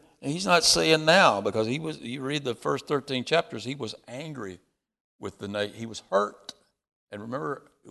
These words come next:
every time it talked about how God was hurt by the nation, it talked about how angry he was at the nation. So God looks forward to the day when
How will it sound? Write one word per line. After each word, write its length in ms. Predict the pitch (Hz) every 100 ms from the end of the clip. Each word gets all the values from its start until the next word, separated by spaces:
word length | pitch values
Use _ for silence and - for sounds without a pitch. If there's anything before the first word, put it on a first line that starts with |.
| - 117
every 220 | 123 147
time 360 | 151 147 143 123 -
it 260 | 120 -
talked 280 | - 143 143
about 300 | 117 123 120
how 140 | 110 110
God 340 | 123 127 131 - _ _
was 160 | - -
hurt 340 | - 151 160
by 120 | 131
the 100 | 127
nation, 320 | 120 135 143 123
it 120 | 107
talked 240 | - 117
about 200 | 120 120
how 220 | 113 117 107
angry 340 | 117 131 90
he 100 | 78
was 180 | 87 82
at 120 | 90
the 80 | 92
nation. 420 | 87 90 - - _ _ _ _ _ _ _ _ _ _ _ _ _ -
So 200 | 180 143
God 400 | 160 175 175 - - _ _ _ _ _ _ _ _ _ _ _ _ _ _ -
looks 220 | 147 156
forward 480 | - 175 196 196 -
to 80 | 107
the 100 | 101
day 240 | 107 113
when 280 | 107 107